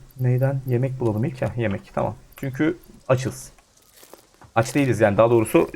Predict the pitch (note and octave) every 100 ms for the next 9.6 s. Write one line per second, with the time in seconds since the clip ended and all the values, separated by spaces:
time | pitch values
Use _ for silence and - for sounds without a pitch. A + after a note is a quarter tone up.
0 | - A#2+ A#2+ A2 G2 - - - - _
1 | - - D#3 C#3 D3+ D#3 F3 D#3+ D#3+ C#3
2 | C3+ C3 D#3 C#3+ D#3+ C#3 C3+ D#3 B2+ -
3 | D3+ D3 D3 D3+ B2+ C3 B2+ A#2 A2 -
4 | - - _ _ - _ _ - - B2+
5 | D#3+ D#3+ D#3 - F3+ F3 - B2+ C3+ C#3
6 | C#3+ D3+ C#3+ C#3+ C3+ B2+ A2+ C#3 - -
7 | B2+ G#3+ D3 C3 C3 B2+ C3 C#3+ D#3 D3
8 | D#3+ - - - A2+ A#2 A#2+ C3 C#3+ D#3
9 | D#3 D#3+ D3+ E3 D#3 D#3